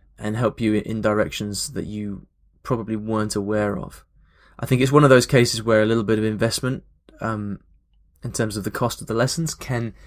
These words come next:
really, really pay off, because you, there's no need for you to do this on your own. That's what teachers are there for, you know.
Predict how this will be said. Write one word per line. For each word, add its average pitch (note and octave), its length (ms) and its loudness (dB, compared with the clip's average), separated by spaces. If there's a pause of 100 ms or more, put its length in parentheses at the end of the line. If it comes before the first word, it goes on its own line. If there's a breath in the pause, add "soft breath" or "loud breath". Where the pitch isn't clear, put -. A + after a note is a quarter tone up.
(200 soft breath)
really, A#2+ 540 0
really G#2 680 -2 (240)
pay A2 220 -4
off, G2 240 -4
because - 280 -10
you, A#2+ 200 -6
there's C3+ 220 0
no D#3+ 180 6
need D3 240 6
for - 100 -8
you A#2 80 -6
to - 120 -16
do A#2 120 -2
this G#2 160 -4
on G#2+ 100 -8
your G#2 160 -8
own. G#2 160 -4
That's G2 180 -8
what - 120 -16
teachers G#2 300 -10
are G#2 40 -8
there G#2+ 300 -4
for, - 300 -14 (360)
you - 100 -16
know. F3+ 80 -14